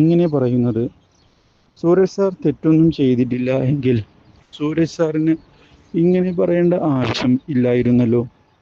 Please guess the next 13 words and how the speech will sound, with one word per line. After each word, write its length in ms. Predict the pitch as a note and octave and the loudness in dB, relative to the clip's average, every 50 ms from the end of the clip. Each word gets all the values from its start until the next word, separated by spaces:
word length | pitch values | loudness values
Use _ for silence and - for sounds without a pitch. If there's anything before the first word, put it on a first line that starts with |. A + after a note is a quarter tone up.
| _ _ _ _ _ _ _ _ _ _ - D3+ | _ _ _ _ _ _ _ _ _ _ -8 -6
അതിനു 220 | A#2+ A#2 A#2 A#2+ B2 A2 | -4 0 0 0 0 2
പിന്നിലെ 340 | B2+ A#2 A#2 A#2+ A#2 A#2 A#2+ - - _ _ _ _ _ _ _ _ _ _ _ - | 2 0 2 0 0 -2 -4 -6 -10 _ _ _ _ _ _ _ _ _ _ _ -4
കാര്യങ്ങൾ 440 | E3+ E3+ F3+ F#3 F#3 G3 F#3+ F#3+ F#3 F3+ - F3 C3+ | -2 0 0 0 0 0 0 -2 -2 -6 -4 0 2
എന്താണ് 400 | C3+ B2+ B2 C3+ C#3 C#3 D3 D3 D3 - E3 | 2 2 2 0 0 2 2 2 0 0 2
എന്ന് 180 | B2+ B2 A#2+ B2+ B2+ - _ _ _ _ _ _ _ - - _ _ - C#3+ | 2 2 2 0 -4 -6 _ _ _ _ _ _ _ -20 -20 _ _ -10 -10
വ്യക്തമാക്കുകയാണ് 1000 | E3+ E3+ _ _ G3+ G3 F#3 F#3+ F#3+ - - F3+ E3+ F#3+ F#3 F#3 F3+ F3+ F#3 F#3 G3 C#4 A3 F3+ C3+ | -10 -10 _ _ -6 -4 -4 -4 -6 -6 -8 -4 0 2 2 2 2 2 2 0 0 -2 -4 -2 0
വേണ്ടത് 440 | C3 C#3 C3+ C3 C#3+ C#3 D3 C#3 D3 D3+ - E3+ D#3 | 0 2 2 2 2 2 2 0 0 0 0 2 2
എന്ന് 180 | B2 A#2 A#2+ A#2+ A#2+ C3 - _ _ _ _ _ - | 2 2 2 2 0 -2 -8 _ _ _ _ _ -10
പറയുകയും 560 | D#3+ E3 E3+ E3+ F3 F3 D#3+ D#3+ F3+ F3 F3 F3+ - | -8 -8 -6 -6 -6 -8 -6 -6 -8 -6 -6 -8 -8
ചെയ്തതിനെ 480 | D#3+ C3+ A#2+ A2 A#2+ A2 A2+ B2 B2+ A#2+ A#2+ A#2 | -8 -8 -8 -8 -10 -8 -6 -6 -6 -6 -8 -14
തുടർന്ന് 440 | C3 G#2+ A2+ A#2 A2 A2+ A#2 A#2 A2+ - _ _ _ _ _ - _ _ - - - - _ _ _ _ _ - | -14 -14 -12 -12 -10 -8 -6 -6 -8 -8 _ _ _ _ _ -20 _ _ -20 -20 -20 -20 _ _ _ _ _ -8
പകച്ചു 360 | E3+ F3 E3+ F3 D3+ - G3 F3+ | -8 -6 -6 -8 -10 -12 -12 -6
പോയിരിക്കുകയാണ് 960 | D#3 C3+ B2+ B2 A#2 B2+ A#2+ A2+ B2+ A#2+ A#2 B2+ C3+ C3+ B2 A#2 A#2 A#2+ B2 | -4 -4 -4 -4 -2 -4 -4 -4 -6 -10 -8 -6 -4 -4 -2 0 0 0 0